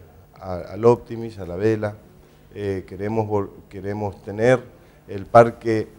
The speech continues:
hoy, eh, de náutica con motor, ¿sí? Lancha con motor, está sin espacios,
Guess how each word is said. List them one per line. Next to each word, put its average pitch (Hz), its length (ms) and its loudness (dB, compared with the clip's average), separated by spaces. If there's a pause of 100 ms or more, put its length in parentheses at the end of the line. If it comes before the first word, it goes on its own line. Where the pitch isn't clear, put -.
(120)
hoy, 113 380 2 (380)
eh, 95 800 -4 (600)
de 101 200 -4
náutica 113 600 0
con 104 140 -12
motor, 120 540 -2 (400)
¿sí? 104 280 -14
Lancha 107 360 -6
con 101 160 -12
motor, 113 460 -2 (440)
está 104 840 4 (100)
sin 123 280 -6
espacios, 117 680 0